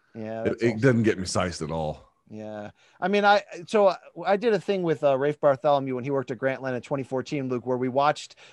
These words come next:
Speaker 1: there was a Steven Seagal, like, movie festival in L A. So he went to it and him and I broke down those movies in detail. And, uh, the thing, what I did ahead of that was I watched every single Steven Seagal movie.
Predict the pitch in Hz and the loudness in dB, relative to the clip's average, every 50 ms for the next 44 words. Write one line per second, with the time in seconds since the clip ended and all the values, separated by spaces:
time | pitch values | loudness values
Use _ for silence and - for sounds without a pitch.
0 | _ - 190 190 190 175 160 175 147 - - - 220 196 202 190 - - 175 147 | _ 2 6 6 6 6 6 4 0 0 -2 -2 0 0 0 -2 -2 0 2 6
1 | 175 170 165 165 160 151 143 135 - - 131 143 156 165 165 143 147 151 151 147 | 8 8 10 10 8 8 6 4 2 0 -2 2 2 2 2 2 2 0 2 0
2 | 143 135 - _ - _ _ - 165 165 147 - - 165 139 160 165 165 160 147 | 0 -2 -6 _ -18 _ _ 2 4 4 4 2 0 -2 2 4 4 6 6 4
3 | 139 143 139 135 143 151 156 147 - 151 160 175 156 165 175 170 - 196 190 190 | 4 4 4 6 6 4 4 4 0 -2 0 0 2 0 0 0 2 4 4 4
4 | 180 - - - - - 160 170 175 185 190 185 175 170 135 113 139 156 165 165 | 4 2 -2 -14 -12 -6 -2 0 0 2 4 4 4 4 4 4 4 4 4 4
5 | - - 170 156 151 143 147 139 131 120 _ _ _ _ - 185 170 143 127 156 | 2 2 2 4 4 2 0 -2 -4 -8 _ _ _ _ 0 0 0 0 0 2
6 | 165 170 151 151 151 127 139 135 120 139 175 180 170 - 156 143 135 127 - _ | 2 2 2 0 -2 -4 -4 -6 -6 -6 -6 -6 -2 2 4 4 4 4 0 _
7 | - - - _ _ _ - 170 170 165 160 160 151 139 117 151 151 143 143 139 | -10 -20 -20 _ _ _ -4 0 2 2 2 2 0 0 2 4 6 6 8 6
8 | 131 127 127 - - _ _ _ - 147 147 147 143 - 220 220 214 180 175 185 | 6 4 2 -2 -6 _ _ _ -12 -6 -6 -4 0 0 0 0 0 0 2 4
9 | 185 175 156 139 185 190 156 147 170 202 180 156 147 127 127 127 143 135 143 143 | 4 4 4 4 2 2 2 4 2 2 4 2 2 2 0 -2 0 2 2 0
10 | - - - _ _ - 147 156 160 147 151 175 180 175 - - - 156 156 151 | 0 -2 -10 _ _ -4 -2 -2 -2 -2 -2 -4 -4 -6 -6 -8 -6 -4 -4 -2
11 | 143 143 135 135 120 - - - 147 135 120 127 117 - 120 110 117 107 101 98 | 0 0 -2 -2 -4 -10 -12 -8 -6 -6 -6 -8 -10 -8 -4 -2 -2 -2 -4 -6
12 | 95 - - - - | -12 -16 -18 -20 -20